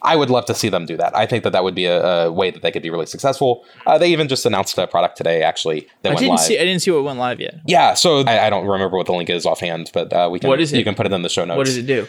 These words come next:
Speaker 1: But they're doing, uh, basically management over top of a mesh, so some visibility, some process, that kind of stuff,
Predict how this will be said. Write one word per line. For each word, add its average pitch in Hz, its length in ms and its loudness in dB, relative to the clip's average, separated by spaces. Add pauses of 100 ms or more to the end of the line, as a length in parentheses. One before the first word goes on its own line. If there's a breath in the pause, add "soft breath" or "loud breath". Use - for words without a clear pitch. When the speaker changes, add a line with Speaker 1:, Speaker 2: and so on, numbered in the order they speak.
(140)
Speaker 1:
But 156 60 2
they're 202 100 6
doing, 180 160 4
uh, 139 160 6
basically 135 300 2
management 87 460 -2
over 90 220 -2
top - 200 -2
of 80 100 -12
a - 20 -10
mesh, 78 240 -4
so 87 220 0
some 95 180 -4
visibility, 82 460 -2
some 85 160 -10
process, - 420 -2
that - 140 -12
kind - 100 -10
of - 60 -12
stuff, - 320 -6